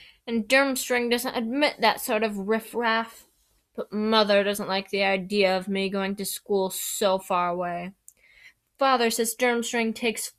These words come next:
far more sensible, takes a far more sensible line than Hogwarts about the, about the dark arts.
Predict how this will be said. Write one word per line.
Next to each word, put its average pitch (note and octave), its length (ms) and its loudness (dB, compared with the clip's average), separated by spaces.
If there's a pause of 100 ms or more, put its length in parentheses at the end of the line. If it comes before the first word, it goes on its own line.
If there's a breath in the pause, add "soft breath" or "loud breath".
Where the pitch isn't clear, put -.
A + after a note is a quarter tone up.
far C#4+ 280 8
more A3+ 220 2
sensible, G#3 500 -6 (760)
takes A3+ 300 -4
a G#3+ 220 -4
far C4 280 6
more G3+ 220 -4
sensible F#3+ 500 -4
line F#3+ 440 0
than F#3+ 180 -2
Hogwarts G3 640 0
about G3+ 300 -4
the, G3 180 -12 (220)
about G3 300 -6
the G3 60 -8
dark F3 440 -4
arts. - 520 -6